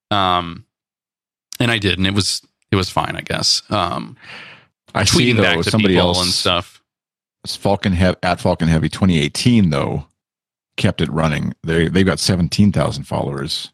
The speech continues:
Speaker 1: Well, see, there you go. There you go.
Speaker 2: But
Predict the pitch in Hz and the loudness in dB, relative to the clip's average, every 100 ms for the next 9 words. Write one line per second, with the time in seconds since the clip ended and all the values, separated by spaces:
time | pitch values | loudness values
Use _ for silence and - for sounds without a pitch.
0 | - 104 92 - 113 104 104 104 123 190 | -2 0 0 0 0 2 0 0 0 0
1 | 95 90 _ _ _ 110 107 101 135 107 | -2 -4 _ _ _ 0 0 0 0 0
2 | 90 - 90 | -2 -2 -4